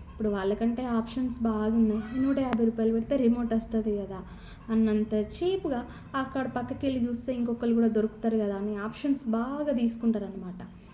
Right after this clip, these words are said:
So, అట్లాంటి వాళ్ళ ముందు మనం చీప్ అయిపోతాం, అరిచి, గ-,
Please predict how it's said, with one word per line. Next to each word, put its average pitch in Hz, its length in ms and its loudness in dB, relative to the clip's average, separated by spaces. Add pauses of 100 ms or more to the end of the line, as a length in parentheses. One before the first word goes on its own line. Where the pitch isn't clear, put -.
(240)
So, 269 60 0
అట్లాంటి 247 440 -4
వాళ్ళ 240 380 2
ముందు 262 240 0
మనం 285 260 4
చీప్ 294 300 0
అయిపోతాం, 226 520 0
అరిచి, 220 640 4 (300)
గ-, 214 520 2